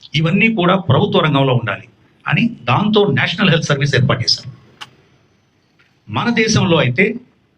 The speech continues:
ఇంచుమించు ప్రపంచ, మొదటి ప్రపంచ యుద్ధం వరకు కూడా మనకి యూనివర్సల్ హెల్త్ కేర్ సర్వీసెస్ లేవు.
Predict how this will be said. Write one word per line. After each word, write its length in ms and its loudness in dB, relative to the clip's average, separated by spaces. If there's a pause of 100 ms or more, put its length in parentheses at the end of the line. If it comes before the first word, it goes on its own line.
(140)
ఇంచుమించు 680 2 (680)
ప్రపంచ, 440 -2 (200)
మొదటి 260 2
ప్రపంచ 300 2
యుద్ధం 260 0
వరకు 240 -2
కూడా 420 0 (640)
మనకి 480 0 (360)
యూనివర్సల్ 420 4
హెల్త్ 220 0
కేర్ 160 0
సర్వీసెస్ 460 -2
లేవు. 240 0